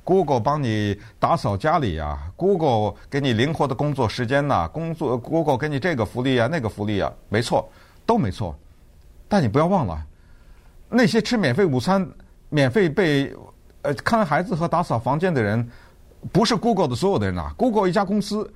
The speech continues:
十好几万的这种工程师，可是有二十几万的什么打扫，呃，厕所的呀，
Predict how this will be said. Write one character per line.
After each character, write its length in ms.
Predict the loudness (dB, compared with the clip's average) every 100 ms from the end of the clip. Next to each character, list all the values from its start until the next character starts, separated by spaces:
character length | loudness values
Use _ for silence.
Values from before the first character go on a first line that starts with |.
| -20 -10
十 220 | -2 2
好 100 | 2
几 120 | 2
万 200 | 0 0
的 160 | 0 -2
这 180 | -2 -2
种 200 | -2 -6 -12 -8
工 160 | -2 0
程 140 | 0
师， 240 | 2 0 -2 -10 0
可 140 | 0
是 140 | 2 2
有 100 | 2 2
二 160 | 2
十 100 | 2
几 100 | 0
万 180 | 0 2
的 180 | 2 0 -4 -20 -20 -20 -20 -18
什 140 | -6 -4
么 80 | -2
打 180 | -2
扫， 560 | 0 0 0 0 -2 -6 -14 -16
呃， 520 | -14 -6 -2 0 0
厕 200 | 2 0
所 160 | 0 -2
的 80 | 0
呀， 180 | 0